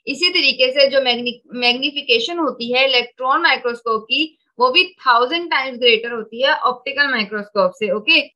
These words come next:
इसी तरीके से three D image of remarkable quality can be obtained by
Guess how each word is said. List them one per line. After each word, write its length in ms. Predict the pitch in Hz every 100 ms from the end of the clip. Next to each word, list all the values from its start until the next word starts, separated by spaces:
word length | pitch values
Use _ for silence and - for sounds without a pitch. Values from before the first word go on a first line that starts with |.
| _ _
इसी 200 | 269 294 339
तरीके 420 | 320 254 240 247
से 160 | 269 294
three 280 | - 254 247
D 120 | 302 - 233
image 260 | 247 269 233
of 120 | 254
remarkable 840 | 269 247 233 233 233 240 233 285 302
quality 480 | 247 220 220 226 294 294 240
can 180 | 240 277
be 100 | 277 240
obtained 360 | 240 240 262
by 80 | 254